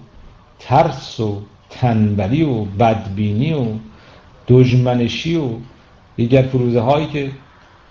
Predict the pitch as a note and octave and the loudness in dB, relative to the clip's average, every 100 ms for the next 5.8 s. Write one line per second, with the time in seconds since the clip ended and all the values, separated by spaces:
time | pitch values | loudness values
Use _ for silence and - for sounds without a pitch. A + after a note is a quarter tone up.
0 | _ - B2+ A#2 A#2 A2+ A2 A2+ C#3 C3+ | _ -2 0 2 0 -2 -2 -2 0 0
1 | C3 - - - - - - B2 A2 A2+ | -2 -6 -16 -20 -20 -20 -8 -2 2 2
2 | A2+ A2+ A2 G#2+ - C3 C3+ C3 C3 B2+ | 2 2 0 -2 0 2 4 2 0 -2
3 | - - G#2+ G2+ A2+ - B2 A#2+ B2+ B2+ | -6 -4 -2 -2 -4 -4 -4 0 2 0
4 | B2 A2 G2 - - F2+ B2 F3 F#3+ F3+ | -2 -6 -6 -6 -6 -2 0 2 0 0
5 | D#3+ E3+ D#3 C#3 C#3+ C#3 C3 A#2 | -2 -2 -4 -4 -4 -2 -2 -4